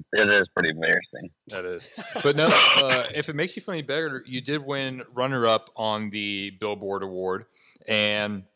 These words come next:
Speaker 2: I think
Speaker 1: Okay.
Speaker 2: you'll, you'll take the
Speaker 1: Sweet.
Speaker 2: enjoyment out of this. Uh, Ben actually won the worst of the good golfers award, so.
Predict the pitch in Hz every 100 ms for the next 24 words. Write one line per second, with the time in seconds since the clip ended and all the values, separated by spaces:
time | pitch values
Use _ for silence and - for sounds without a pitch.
0 | _ _ _ - - 147 170 208 139 180
1 | 156 - - 123 165 151 120 101 98 92
2 | 98 98 95 92 92 87 90 92 - _
3 | _ _ - 98 98 95 92 90 - 104
4 | 107 143 135 101 104 107 104 - 107 98
5 | 107 107 104 95 101 110 - 107 101 90
6 | 104 98 110 - 78 76 80 82 - -
7 | 87 78